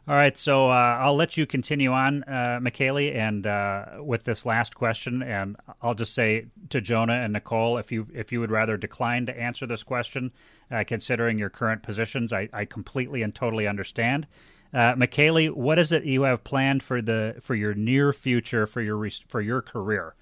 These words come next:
What is it you hope to achieve, uh, in the near term? And we'll see if Nicole or, or Jonah wanna, uh, wanna, uh, put themselves on report with their respective companies, uh, regarding what they really want to accomplish with their lives.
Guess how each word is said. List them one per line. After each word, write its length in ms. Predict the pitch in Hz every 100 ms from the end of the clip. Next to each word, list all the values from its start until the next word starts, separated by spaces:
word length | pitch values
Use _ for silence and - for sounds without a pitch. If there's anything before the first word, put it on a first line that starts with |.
| _ _
What 120 | 127
is 120 | 151 151
it 80 |
you 140 | 151 120
hope 360 | - 139 -
to 160 | - 127
achieve, 560 | 110 - 127 107 98 - _ _ -
uh, 200 | 113 110
in 140 | 117 107
the 100 | 107
near 220 | 110 107
term? 380 | - 95 82 - _ _ _ 117
And 160 | 104
we'll 140 | 113 117
see 200 | - 120
if 140 | -
Nicole 380 | 113 - 117 117
or, 160 | 107
or 220 | 117 107 90
Jonah 320 | 107 107 101
wanna, 340 | 101 98 104
uh, 180 | 131 120 -
wanna, 400 | 135 107 107 101
uh, 280 | 101 95 95 -
put 180 | - 110
themselves 420 | 107 - 113 98
on 140 | 107 98
report 380 | 90 - 113
with 160 | 104 95
their 100 | 98
respective 520 | 98 - 110 - 98
companies, 520 | - - 104 95 - - _ _ -
uh, 180 | 113 110
regarding 580 | 131 117 104 107 107
what 160 | 101 101
they 100 | 101
really 380 | 98 113 127 107
want 180 | 101 95
to 60 |
accomplish 480 | 92 110 98 98 -
with 120 | 95
their 160 | 95 90
lives. 360 | 87 87 -